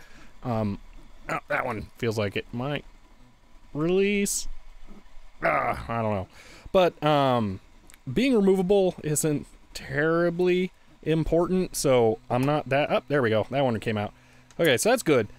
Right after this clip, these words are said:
That's actually the same, uh, design as the ones that are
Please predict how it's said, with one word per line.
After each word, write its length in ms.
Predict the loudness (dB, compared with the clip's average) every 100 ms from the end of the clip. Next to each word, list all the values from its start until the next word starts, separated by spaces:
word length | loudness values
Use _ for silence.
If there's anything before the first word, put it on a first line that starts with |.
| -4
That's 260 | 0 0 2
actually 540 | 0 2 2 2 0 -6 -8
the 60 | -4
same, 540 | 0 2 2 2 -2 -6 -12 -2
uh, 280 | 0 0 -4 -10 -20 -4
design 520 | -2 2 2 2 0 -6 -20 _ -4
as 180 | -2 0
the 80 |
ones 260 | 2 2 2
that 100 | 2
are 200 | 2 0